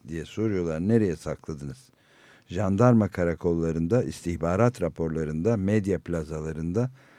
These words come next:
meclis koridorlarında, adalet saraylarında, kozmik odalarda mı sakladınız onları? Hep yaptığınız gibi katilleri koruma refleksiniz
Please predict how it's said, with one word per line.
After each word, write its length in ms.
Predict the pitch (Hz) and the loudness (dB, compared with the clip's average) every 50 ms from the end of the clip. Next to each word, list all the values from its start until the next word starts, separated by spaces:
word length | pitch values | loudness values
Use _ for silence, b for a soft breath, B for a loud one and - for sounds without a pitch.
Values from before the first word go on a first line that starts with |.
| b b b b b - | b b b b b -6
meclis 560 | 90 95 98 101 101 90 87 120 131 127 - | -4 -2 0 0 0 0 0 0 0 0 0
koridorlarında, 880 | - - 101 87 87 82 92 85 82 78 82 85 82 90 101 123 139 120 | 0 0 0 2 0 0 0 0 0 0 -2 -2 -2 0 0 0 2 2
adalet 380 | 98 92 95 104 117 117 107 | 2 2 2 4 4 2 2
saraylarında, 720 | - - 92 85 87 85 82 82 87 82 85 101 120 143 139 | 0 -2 -2 -2 -2 -2 -2 -2 -4 -2 -2 0 0 -2 -2
kozmik 640 | - - - 101 101 98 92 113 147 160 - - | -4 -4 -2 -2 -2 0 2 4 4 4 4 2
odalarda 640 | 113 107 90 101 98 98 95 95 95 92 95 127 123 | 0 2 2 2 2 2 2 2 2 2 4 6 6
mı 160 | 104 87 80 | 6 4 0
sakladınız 720 | - - - 92 87 - - 82 87 82 90 90 87 80 80 | -4 -6 -6 -6 -6 -6 -6 -6 -6 -4 -4 -6 -6 -6 -8
onları? 480 | 87 80 78 78 78 78 73 65 65 - _ b b b b b b b b b b b b b b b b b - | -8 -8 -6 -6 -6 -8 -8 -10 -14 -16 _ b b b b b b b b b b b b b b b b b 2
Hep 260 | 131 139 131 131 117 | 2 2 4 4 2
yaptığınız 680 | 107 95 - - - - 101 98 98 101 98 90 90 | 2 2 2 -2 -4 -2 0 0 0 0 -2 -2 -4
gibi 320 | 92 92 85 120 143 147 131 - - _ _ _ _ _ _ _ _ _ _ _ _ _ - - - | -4 -2 0 2 0 0 -2 -6 -16 _ _ _ _ _ _ _ _ _ _ _ _ _ -20 -16 -10
katilleri 720 | - 78 78 71 - - 80 76 76 76 82 82 85 82 - | -8 -6 -6 -6 -8 -10 -10 -8 -6 -4 -4 -4 -4 -6 -8
koruma 500 | - - 78 80 73 78 82 85 80 73 | -8 -8 -6 -4 -4 -2 -2 -2 -2 -4
refleksiniz 800 | 73 71 - - 69 69 71 - - 87 98 117 123 131 - | -6 -8 -10 -10 -10 -10 -10 -8 -6 -2 -2 0 -2 -2 -6